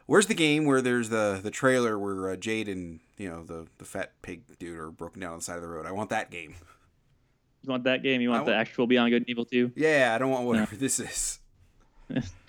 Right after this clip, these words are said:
Speaker 2: Yeah. Uh, yeah, I mean, if they didn't, if, if they didn't call it Beyond Good and Evil two, uh,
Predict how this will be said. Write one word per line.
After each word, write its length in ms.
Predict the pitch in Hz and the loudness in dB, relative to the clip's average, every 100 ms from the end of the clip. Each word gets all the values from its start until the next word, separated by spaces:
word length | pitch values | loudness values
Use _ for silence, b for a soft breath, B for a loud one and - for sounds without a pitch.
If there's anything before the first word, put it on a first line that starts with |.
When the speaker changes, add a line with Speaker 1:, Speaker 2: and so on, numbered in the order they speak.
| B B | B B
Speaker 2:
Yeah. 240 | - - 127 - b b b _ - | -4 -4 -4 -10 b b b _ 2
Uh, 340 | 120 120 113 - _ | 4 4 4 0 _
yeah, 220 | 139 123 | 4 6
I 100 | 127 | 6
mean, 380 | 127 123 120 117 - b - | 4 4 4 0 -8 b -4
if 140 | 123 | 2
they 120 | 160 | 4
didn't, 380 | 160 156 143 - - | 4 4 0 -2 -4
if, 200 | 120 - _ - | -4 -6 _ -4
if 140 | 131 | 2
they 100 | 170 | 4
didn't 200 | 175 151 | 6 4
call 220 | 131 151 147 | 4 4 6
it 200 | 127 120 - _ _ _ | 4 2 -6 _ _ _
Beyond 240 | 131 127 123 | 2 2 4
Good 120 | 123 | 2
and 80 | 120 | 2
Evil 180 | 117 113 | 0 -2
two, 480 | - 123 123 | 2 4 4
uh, 40 | 117 | 4